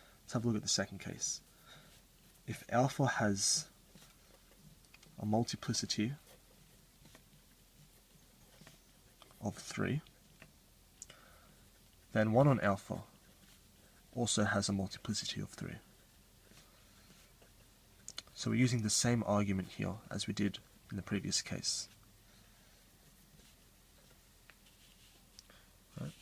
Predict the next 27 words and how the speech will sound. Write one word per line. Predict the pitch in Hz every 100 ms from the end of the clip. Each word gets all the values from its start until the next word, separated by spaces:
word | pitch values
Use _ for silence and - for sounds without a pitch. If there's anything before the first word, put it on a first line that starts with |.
| -
let's | - -
move | 104 -
that | -
up. | - - - - - - -
So | - 110 101 - - - - - - -
one | 127 139
on | 123
alpha | 120 -
has | 104 107
a |
multiplicity | 107 101 - - 104 - 95
of | 92
three | - 104 98 98 -
when | 101 92
alpha | 104 104 95
has | 98
a | 92
multiplicity | 92 92 - 104 - 98
of | 92
three. | - - - - - - - - - -
And | 110
so | 104 107 98
therefore, | 110 110 - 101 123 - - - - - - - - - - - - - - -
we | 104 104
have | - 98 92 - - - - - - - - - - - - - -
six | - - - -
roots. | 104 - - -